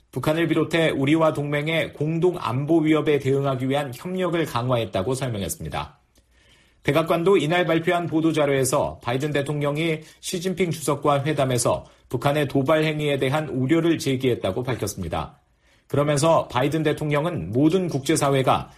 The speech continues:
북한의 책임 있게 행동할 것을 독려하는 데 이익이 있다고 언급하고 우리의 인도태평양 동맹 방어에 대한 미국의 철통 같은 약속을 강조했다고 백악관은 설명했습니다. 미중 정상이 대면으로 만난 것은 지난해 일월 바이든 대통령 취임 이후 처음입니다.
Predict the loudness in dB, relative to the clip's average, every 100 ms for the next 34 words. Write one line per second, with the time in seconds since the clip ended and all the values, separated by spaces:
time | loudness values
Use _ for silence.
0 | _ -4 0 2 0 -2 -2 -2 0 0
1 | 0 0 0 2 0 0 0 0 0 2
2 | 0 2 2 2 0 0 2 2 2 2
3 | 2 -2 -4 -4 0 0 -2 -6 _ _
4 | 0 4 4 4 2 0 -2 -2 -4 -2
5 | -2 -2 -4 -2 0 -2 -2 -2 0 0
6 | 0 0 0 -4 -8 -14 -4 -2 0 0
7 | 0 -4 -4 -2 -2 0 -2 -2 -2 -2
8 | -2 -2 -4 -6 -2 -2 0 -2 -2 -4
9 | -2 -2 -2 -4 -4 -6 -6 -6 -8 -6
10 | -6 -8 -14 _ _ _ -20 _ _ -20
11 | _ _ 2 2 2 2 0 0 0 0
12 | 0 -2 -2 0 0 0 0 0 0 -2
13 | 0 -2 -2 -6 -8 -4 0 0 0 2
14 | 2 0 -2 -2 -2 0 0 -2 -2 -4
15 | -4 -4 -4 -2 -2 -2 -2 -4 -4 -2
16 | -2 -4 -4 -4 -6